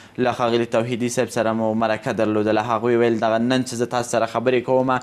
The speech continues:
یا به برق دغه اوس مهال جوړ شوی وي، ستونزه به حل شوې وي، یا به هم د نن ورځ تر پایه بشپړه شي. اما اونۍ په دې کې تیریږي، لا هم پلازمینه کې دغه پرچاویان شتون لري. څه فکر کوي چې آیا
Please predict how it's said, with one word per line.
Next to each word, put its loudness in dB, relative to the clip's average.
یا 2
به 0
برق 0
دغه 2
اوس 2
مهال 0
جوړ 0
شوی 2
وي، 0
ستونزه -2
به 2
حل 0
شوې -6
وي، 0
یا 4
به 0
هم -2
د 0
نن 0
ورځ 0
تر -2
پایه 2
بشپړه -2
شي. -8
اما 2
اونۍ 4
په 0
دې 4
کې -4
تیریږي، 0
لا 2
هم 0
پلازمینه 0
کې -2
دغه 0
پرچاویان 0
شتون -6
لري. 0
څه -2
فکر -4
کوي 0
چې 0
آیا 2